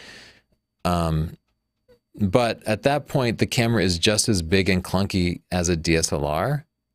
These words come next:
And you kind of wonder, like, why aren't you using a D S L R? Well, one, one answer might be because you have an E V F. And it's entirely possible for Canon to put a proper electronic viewfinder on a D S L R so you can get the best of both worlds, but they haven't.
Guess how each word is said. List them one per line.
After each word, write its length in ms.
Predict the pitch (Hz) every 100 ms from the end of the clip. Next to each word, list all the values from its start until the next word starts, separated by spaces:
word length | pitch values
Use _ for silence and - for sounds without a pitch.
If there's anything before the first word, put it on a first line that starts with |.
| _
And 100 | 107
you 60 | 107
kind 140 | 139
of 60 | 117
wonder, 200 | 107 95
like, 220 | 92 87
why 240 | 90 95 92
aren't 220 | 90 -
you 60 |
using 260 | 85 87 90
a 20 |
D 140 | 82 87
S 160 | -
L 60 | 85
R? 120 | 90 - - -
Well, 120 | 135
one, 360 | 143 160 147 - _ _ _
one 220 | 123 135
answer 240 | 123 143 123
might 220 | 104 90
be 220 | 101 90 - -
because 240 | 127 113
you 80 | 117
have 120 | 120
an 80 | 98
E 80 | 87
V 200 | 78 98
F. 280 | - - - - - -
And 440 | 107 101 92 - - _
it's 180 | - 123
entirely 360 | 127 131 123 113
possible 440 | 120 107 - 98
for 120 | 90
Canon 320 | 82 104 98 90
to 60 |
put 280 | - 101 -
a 60 | 82
proper 460 | - 92 95 104
electronic 520 | 80 90 - 87 80
viewfinder 480 | 85 101 98 90 80
on 140 | 78 92
a 60 |
D 160 | 87 78
S 140 | 78
L 120 | 82
R 160 | 87 80
so 140 | -
you 40 | 87
can 80 | 82
get 140 | 90
the 60 | 71
best 280 | 82 80
of 60 | 80
both 240 | 80 78
worlds, 240 | 76 67 -
but 120 | -
they 60 | 90
haven't. 460 | - 82 53 -